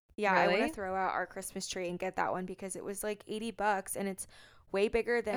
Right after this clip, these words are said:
Speaker 2: that's not
Speaker 1: than
Speaker 2: bad at
Speaker 1: our
Speaker 2: all.
Speaker 1: Christmas tree, which I think is, like, six and a half feet. So I need to, I need to go and investigate that after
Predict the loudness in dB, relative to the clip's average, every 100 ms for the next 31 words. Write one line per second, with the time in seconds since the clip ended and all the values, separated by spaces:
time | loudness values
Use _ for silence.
0 | 0 0 -2 -2 0 0 4 4 4 2
1 | -2 -4 -4 -2 -2 -2 -6 -6 -6 -6
2 | -4 -4 -6 -6 -6 -6 -4 -4 -6 _
3 | -10 -4 -4 -4 _ _ _ _ _ _
4 | _ -6 6 8 10 10 8 6 2 0
5 | -2 -4 -6 -6 -6 -4 -6 -8 -12 -16
6 | -14 -16 -10 -8 -6 -8 -8 -10 -10 -14
7 | -14 -14 -12 -10 -10 -10 -14 -14 -12 -10
8 | -8 -10 -12